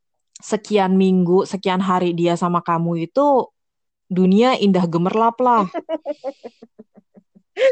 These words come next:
Speaker 1: Tapi pas, pas nyampe sini dan harus yang, iya, tetap yang harus ngeliatin bills, eh, tagihan, tetap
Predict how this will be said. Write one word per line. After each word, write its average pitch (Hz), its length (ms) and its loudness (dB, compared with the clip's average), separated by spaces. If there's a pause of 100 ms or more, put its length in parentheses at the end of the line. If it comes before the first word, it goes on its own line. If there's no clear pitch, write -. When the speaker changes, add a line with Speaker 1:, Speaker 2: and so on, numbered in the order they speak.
(280)
Speaker 1:
Tapi 285 240 -4
pas, 277 120 0 (200)
pas 226 160 -4
nyampe 202 320 -4
sini 311 400 -2
dan 220 160 0
harus 220 400 0
yang, 208 240 0
iya, 208 240 2
tetap 214 320 -4
yang 196 160 0
harus 202 240 -2
ngeliatin 185 640 0
bills, 180 560 0
eh, 175 160 -4
tagihan, 180 720 -4
tetap 185 240 -8